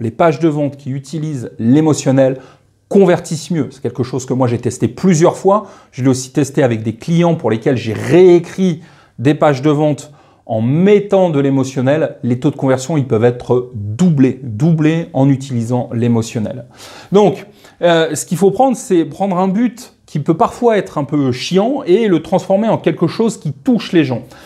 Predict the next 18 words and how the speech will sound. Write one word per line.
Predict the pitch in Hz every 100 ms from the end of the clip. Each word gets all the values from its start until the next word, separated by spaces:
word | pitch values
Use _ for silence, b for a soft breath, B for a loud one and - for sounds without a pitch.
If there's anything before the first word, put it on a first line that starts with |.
| B -
Je | 226
vais |
vous | 294
donner | 254 233
des, | 190 175 165 -
euh, | 123 120
exemples. | 127 120 95 - 147
Imaginons | 185 175 208 277 277
que | 196
vous | 156 143
avez | 143
un | 147
blog | 147 185 190
sur | -
la | -
préparation | - 156 147 131 151
du | 135
mariage | 131 123 131 160 143